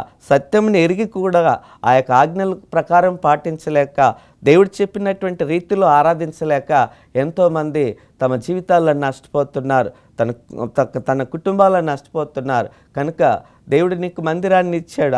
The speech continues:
ఆరాధించడానికి, దేవుడు నీకు గృహాన్ని ఇచ్చాడు ఆరాధించడానికి, దేవుడు నీకు ప్రాణం ఇచ్చాడు, హృదయం ఇచ్చాడు ఆరాధించడానికి. అందుకనే నీ జీవితంలో ఆరాధన అనేది ఎప్పుడైతే నీలో ఉంటుందో ఆ ఆరాధన నిన్ను వెలిగిస్తుంది,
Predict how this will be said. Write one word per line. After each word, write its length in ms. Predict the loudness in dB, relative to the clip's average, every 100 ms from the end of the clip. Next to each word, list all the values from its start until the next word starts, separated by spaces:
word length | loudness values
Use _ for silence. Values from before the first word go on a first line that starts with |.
| 6
ఆరాధించడానికి, 1000 | 6 4 0 -6 -6 -4 -2 -4 -6 -8 -10 _ 0 2
దేవుడు 220 | 2 0 -4
నీకు 160 | -6 -4
గృహాన్ని 380 | -2 2 2 2 -2
ఇచ్చాడు 260 | 0 4 4
ఆరాధించడానికి, 840 | 4 0 -6 -6 -2 0 -2 -4 -6 -8 _ 0
దేవుడు 200 | 2 4 2
నీకు 140 | -2 -4 2
ప్రాణం 300 | 4 4 0 -4
ఇచ్చాడు, 280 | 0 0 2
హృదయం 360 | 2 4 4 2 -4
ఇచ్చాడు 320 | -2 2 4 4
ఆరాధించడానికి. 840 | 2 -2 -8 -6 -4 -4 -4 -8 -10 _ -6
అందుకనే 360 | -4 -4 -4 -4 -4
నీ 100 | -8 -8
జీవితంలో 520 | -8 -8 -4 -2 -2 -4 -14 _ 0 2
ఆరాధన 480 | 2 0 -2 -2 -4
అనేది 200 | -4 -6
ఎప్పుడైతే 300 | -6 -6 -4 -4
నీలో 200 | -4 -4 -4
ఉంటుందో 360 | -6 -4 0 0 0 -6 2
ఆ 20 | 6 8
ఆరాధన 420 | 6 4 0 -2 -4
నిన్ను 200 | -4 -2 -2
వెలిగిస్తుంది, 680 | -4 -6 -8 -8 -6 -6